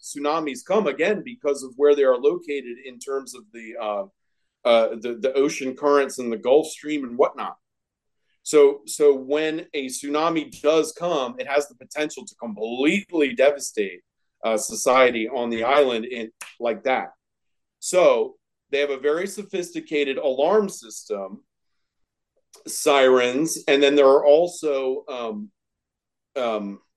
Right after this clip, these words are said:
emergency evacuation routes to high ground. Uh, and, right, so the day of the fire, the, oh, real quick, my personal experience.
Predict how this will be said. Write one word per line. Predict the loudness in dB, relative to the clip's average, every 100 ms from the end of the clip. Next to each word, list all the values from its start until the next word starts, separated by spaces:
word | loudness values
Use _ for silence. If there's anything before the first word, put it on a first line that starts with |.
| _ -6
emergency | -4 2 0 0 -8 -8 -4
evacuation | 0 2 0 -4 -6 -4 -4 -6 -6 -4
routes | -4 -6 -6
to | -8
high | -6 -2 0 -2
ground. | -2 -2 -2 -8 -16 _ _ _ _ _ _ _ _ _ _ _ _ -4
Uh, | -2 -2 -6 -10 -2
and, | 0 2 0 -4 -14 _ _ _ _ _ _
right, | 2 4 4 0 -6
so | -6 0 2 2 -4
the |
day | -8 -4 -4 -4
of | -6 -8 -10
the | -8
fire, | -4 -2 -4 -4 -8 -10
the, | -14 -16 -18 _ _ 2
oh, | 4 4 -2 -14 -16 -18 _ -20
real | -4 2 2
quick, | 2 2 2 2
my | -4 -4
personal | -2 -4 -4 -6 -8 -6
experience. | -10 _ -8 -8 -10 -14 -20 -20